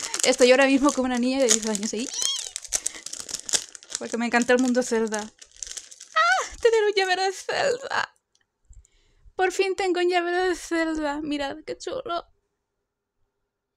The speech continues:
¡Qué guapa! Y por detrás pone Zelda The Coast of Wisdom.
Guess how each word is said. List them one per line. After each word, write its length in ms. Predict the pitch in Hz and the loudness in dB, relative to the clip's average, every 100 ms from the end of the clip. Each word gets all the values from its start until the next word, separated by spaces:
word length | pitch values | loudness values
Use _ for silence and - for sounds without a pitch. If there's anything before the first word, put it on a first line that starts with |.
| _ _ _ _ _ _ _ _ _ | _ _ _ _ _ _ _ _ _
¡Qué 140 | - - | -12 -8
guapa! 560 | - - - 330 - _ _ _ _ _ _ _ _ | -4 -4 -2 -4 -4 _ _ _ _ _ _ _ _
Y 140 | - 269 | -6 -4
por 240 | - 285 | -2 0
detrás 300 | 285 269 277 | 0 0 0
pone 400 | 269 254 262 269 | 0 -4 -4 -8
Zelda 580 | _ - 254 247 247 - - | _ -2 0 2 0 -6 -10
The 280 | 214 240 | -2 -2
Coast 280 | - 247 - - | 0 -4 -4 -12
of 180 | 220 - | -12 -8
Wisdom. 540 | 226 220 - 233 214 | -8 -8 -10 -14 -16